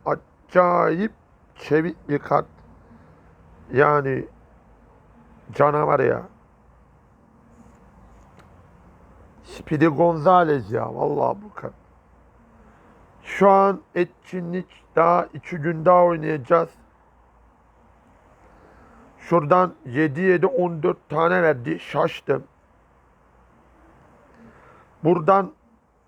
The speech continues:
on, on, yirmi, iki farklı token, üç taneden iki tane veriyor. On altı, otuz iki.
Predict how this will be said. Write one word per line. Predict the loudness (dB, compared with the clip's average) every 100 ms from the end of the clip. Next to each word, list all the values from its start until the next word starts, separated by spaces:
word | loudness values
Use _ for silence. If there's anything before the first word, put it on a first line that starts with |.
| -6
on, | 0 0 -2 -10 _
on, | -4 -2 -4 -8 _ _ _
yirmi, | -10 -4 -4 -2 0 -2 -4 _ _ -16
iki | -16 -12 -4
farklı | 0 0 -2 -8
token, | -2 -2 2 0 0 _ -12
üç | -12 -8 0
taneden | 2 2 2 2 2 0 -8 -20
iki | -20 -14 -4
tane | 0 2 2 2
veriyor. | 2 2 2 0 -6 _ _ _ _ _ _ _ _ _ _ _ _ _ _ _ _ _ -10 2
On | 4 4
altı, | 2 0 -2
otuz | -2 -2 -4 -12 -10
iki. | -12 -4 -2 -2